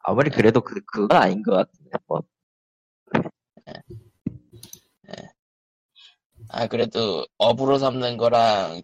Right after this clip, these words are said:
Speaker 2: 그냥 잘 알고 있는 거랑은 마-, 차이가 크죠.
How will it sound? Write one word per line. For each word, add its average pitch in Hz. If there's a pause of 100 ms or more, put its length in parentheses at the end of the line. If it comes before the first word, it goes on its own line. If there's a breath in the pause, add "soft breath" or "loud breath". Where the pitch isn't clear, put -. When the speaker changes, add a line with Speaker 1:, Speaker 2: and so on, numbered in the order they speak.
(520)
Speaker 2:
그냥 90 (240)
잘 107
알고 101
있는 95
거랑은 92
마-, 73
차이가 101
크죠. -